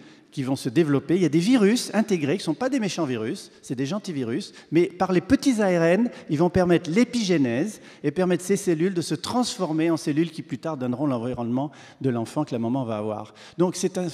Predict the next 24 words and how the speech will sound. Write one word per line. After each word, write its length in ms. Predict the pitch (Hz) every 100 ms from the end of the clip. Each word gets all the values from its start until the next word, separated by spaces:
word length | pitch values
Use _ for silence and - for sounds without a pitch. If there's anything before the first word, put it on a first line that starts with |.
| - -
concept 520 | 180 - 165 - -
fondamental, 760 | - 330 285 190 143 117 127 170
je 60 |
vous 100 | 120
le 80 | 123
dis 160 | 120 143
comme 160 | 120
ça 160 | - 131
parce 180 | 117 -
que 160 | 110 - - -
c'est 140 | - 117
vraiment 220 | 131 143
la 120 | 127
nature 400 | 123 123 147 131
qui 180 | - 113
a, 120 | 107 - - -
est 40 |
beaucoup 280 | 113 139 147
plus 120 | 151
complexe 460 | - 139 139 143 -
que 100 | 120
ce 80 | -
qu'on 140 | 123
croyait. 460 | - 120 120 175